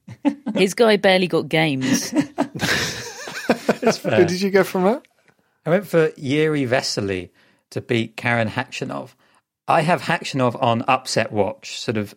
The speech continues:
Speaker 3: every day,
Speaker 2: Mm.
Speaker 3: and I was, I was last to make my pick. There's my excuse. All the other ones have been taken. Went for that one, and it was horrific.
Speaker 2: One of the most
Speaker 1: Oh, dear.
Speaker 2: one-sided matches of the day. Anyway, a-, a-, as,
Speaker 1: Oh,
Speaker 2: as
Speaker 1: okay.
Speaker 2: you were, David.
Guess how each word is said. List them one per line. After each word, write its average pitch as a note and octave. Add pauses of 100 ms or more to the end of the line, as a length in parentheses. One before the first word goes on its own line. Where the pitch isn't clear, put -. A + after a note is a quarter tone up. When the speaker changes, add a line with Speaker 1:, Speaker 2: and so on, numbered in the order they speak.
Speaker 3:
every A2+
day, E3
Speaker 2:
Mm. C#3
Speaker 3:
and G2+
I A#2
was, G2+
I A#2
was G#2+
last B2+
to A#2
make A#2
my G#2
pick. -
There's A2+
my G#2+
excuse. G2+ (340)
All B2+
the A#2
other A2
ones G#2+
have G#2
been F#2+
taken. G2 (280)
Went A#2
for -
that G2+
one, F#2+
and F#2
it G#2+
was G#2
horrific. - (220)
Speaker 2:
One A3
of G#3+
the G3+
most F#3+
Speaker 1:
Oh, A#2+
dear. -
Speaker 2:
one-sided E3
matches C#3+
of C3+
the C#3
day. C3
Anyway, E3
a-, G#3
a-, -
as, D3+
Speaker 1:
Oh, B2+
Speaker 2:
as G3
Speaker 1:
okay. F#3+
Speaker 2:
you E3+
were, D3+
David. -